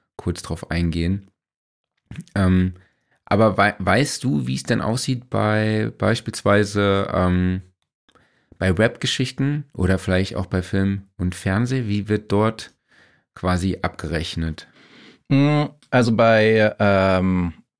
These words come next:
Speaker 2: generell ist es ja so, dass dort auch gema-Listen geschrieben werden, ne?
Speaker 1: Mhm.
Speaker 2: Und also da wird ein Format produziert und da ist, keine Ahnung, sind drei Titel drin und diese drei Titel werden der gema auch genannt. Welche drei Titel da sind, wie lang die gespielt werden und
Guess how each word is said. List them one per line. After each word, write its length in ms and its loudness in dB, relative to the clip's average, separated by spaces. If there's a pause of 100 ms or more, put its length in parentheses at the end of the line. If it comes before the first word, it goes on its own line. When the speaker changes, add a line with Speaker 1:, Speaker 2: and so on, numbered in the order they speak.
(260)
Speaker 2:
generell 320 4
ist 80 2
es 100 0
ja 140 4
so, 220 2
dass 220 0
dort 300 2
auch 380 0 (100)
gema-Listen 680 2
geschrieben 460 -2
werden, 300 -2
ne? 180 0 (360)
Speaker 1:
Mhm. 140 0
Speaker 2:
Und 540 4
also 140 -2
da 180 2
wird 140 0
ein 40 0
Format 380 2
produziert 640 0
und 420 0
da 120 4
ist, 460 -2
keine 200 0
Ahnung, 180 -4
sind 180 -2
drei 140 2
Titel 320 0
drin 180 2
und 120 2
diese 160 0
drei 160 0
Titel 320 0
werden 240 4
der 80 4
gema 240 4
auch 160 -4
genannt. 340 0
Welche 240 0
drei 160 0
Titel 240 -2
da 140 2
sind, 360 0
wie 320 0 (540)
lang 220 6
die 60 6
gespielt 460 0
werden 480 4
und 540 2